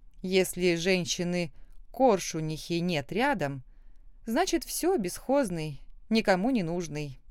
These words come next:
Берем. Еще больше расстроившись после неприятного разговора и настроившись на бескомпромиссную борьбу за своего мужика, возвращаюсь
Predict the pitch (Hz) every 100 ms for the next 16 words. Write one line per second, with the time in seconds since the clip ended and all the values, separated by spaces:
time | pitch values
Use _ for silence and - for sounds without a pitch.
0 | - - 190 180 254 311 185 165 160 170
1 | - - - - - - - - - -
2 | - - - 208 226 - 226 202 190 156
3 | 170 165 165 - 185 175 156 - 160 -
4 | - - 175 - 170 165 160 180 170 160
5 | - 160 156 156 151 165 156 170 156 147
6 | - - - - - - - 175 180 175
7 | - 190 180 170 - 175 196 196 208 -
8 | - 240 - 269 247 175 - 156 147 151
9 | 170 165 156 151 135 - - 170 165 160
10 | 165 160 156 143 131 147 - 262 277 -
11 | - - - - - - - 226 214 220
12 | 214 - 294 311 285 - -